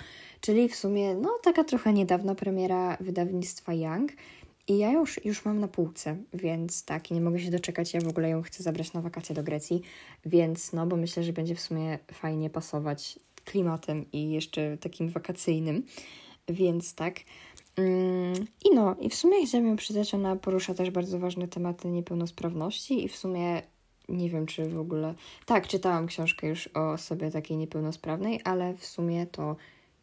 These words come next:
jest bardzo mało takich książek, więc w sumie chciałabym się z nią zapoznać. Kolejną książką jest Król z bliznami Li Bardugo, czyli to jest, y, dylogia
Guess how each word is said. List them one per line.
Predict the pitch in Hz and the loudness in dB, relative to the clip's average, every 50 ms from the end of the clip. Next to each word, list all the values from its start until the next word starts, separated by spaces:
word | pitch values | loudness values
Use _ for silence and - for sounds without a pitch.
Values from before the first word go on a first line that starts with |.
| _ _ - | _ _ -2
jest | 208 262 269 - | -2 -2 0 -2
bardzo | - 320 - - 330 | -4 -6 -4 -4 -2
mało | 330 330 285 208 | 0 2 2 0
takich | 185 - 185 180 - 180 175 | 0 0 -2 -4 -4 -6 -8
książek, | - - - - 175 202 214 220 202 | -8 -8 -4 0 0 2 4 4 2
więc | 190 196 190 190 | 2 0 -2 -2
w | - | -4
sumie | - - - 185 180 175 175 - | -6 -6 -4 -2 -2 -2 -2 -4
chciałabym | - - - - - 190 185 180 180 175 170 | -6 -8 -6 -2 2 2 2 2 2 0 0
się | - - 180 | 0 -2 -2
z | 170 | 0
nią | 170 170 170 170 | 2 2 4 4
zapoznać. | 180 170 - - 165 160 180 151 135 135 - - - - - _ - - - - - - - | 2 0 0 0 0 0 0 -2 -6 -6 -8 -12 -14 -18 -20 _ -20 -20 -20 -20 -20 -20 -2
Kolejną | - 180 190 208 226 240 226 | 2 4 6 6 6 4 2
książką | - - 202 190 196 - - 208 202 185 | 2 2 2 2 0 0 0 0 2 4
jest | 170 170 170 170 - - - | 6 4 4 4 2 -2 -8
Król | - - - - 202 220 208 | -8 0 4 6 8 8 6
z | 190 | 4
bliznami | 202 208 185 185 185 185 180 170 170 170 160 156 - - | 4 4 4 4 4 2 0 0 0 0 -2 -2 -2 2
Li | 175 175 180 | 4 4 4
Bardugo, | 185 185 175 175 175 170 170 175 180 226 262 - - - - - - - - _ | 4 2 0 0 0 0 0 0 -2 -4 -4 -8 -12 -20 -20 -20 -20 -20 -14 _
czyli | - - 202 190 185 190 | -2 2 6 6 6 6
to | 190 - 190 | 4 2 2
jest, | 202 208 214 - - - - - _ - | 2 2 0 -2 -4 -8 -10 -10 _ -2
y, | 170 175 175 175 175 170 - _ _ _ _ _ _ _ - | 2 2 4 4 2 0 -2 _ _ _ _ _ _ _ 2
dylogia | 170 180 185 180 175 175 175 185 208 277 349 | 6 8 8 8 8 6 4 4 4 4 2